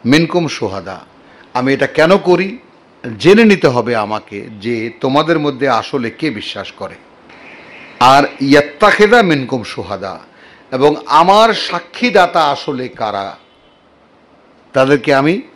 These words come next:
বেছে বেছে নিতে। ওয়াল্লাহু লা ইউহিব্বুয জালিমিন, এবং যারা নিজেরা কেয়ার করে না, নিজেরা নিজেদের সর্বনাশ করে,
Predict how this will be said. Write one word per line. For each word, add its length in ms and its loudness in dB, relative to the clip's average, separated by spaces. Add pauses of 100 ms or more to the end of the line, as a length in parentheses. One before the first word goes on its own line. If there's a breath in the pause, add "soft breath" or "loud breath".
বেছে 320 -2
বেছে 300 -6
নিতে। 320 -10
ওয়াল্লাহু 480 -2
লা 180 -2
ইউহিব্বুয 440 -8
জালিমিন, 520 0 (680 loud breath)
এবং 320 6
যারা 320 4
নিজেরা 380 -2
কেয়ার 340 -4
করে 260 -4
না, 240 -6
নিজেরা 380 -6
নিজেদের 320 -8
সর্বনাশ 540 -8
করে, 260 -8